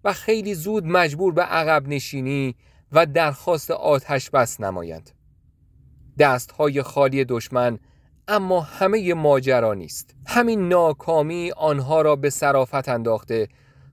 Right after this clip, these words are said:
تا مجدداً ضربهٔ دیگری را بر ملت ایران وارد کنند.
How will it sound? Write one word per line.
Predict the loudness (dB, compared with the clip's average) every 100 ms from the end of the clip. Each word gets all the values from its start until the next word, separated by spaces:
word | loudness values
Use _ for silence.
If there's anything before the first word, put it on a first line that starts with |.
| 0
تا | 4 4
مجدداً | 4 0 2 0 0 0 0 0
ضربهٔ | 0 0 0 -2 -4
دیگری | -6 -2 0 2
را | 2 4 2 _ _ _ -2
بر | -2
ملت | 0 -4 -2 -4 -4
ایران | -4 0 0 0
وارد | 2 4 4 2 -4
کنند. | -10 -10 -12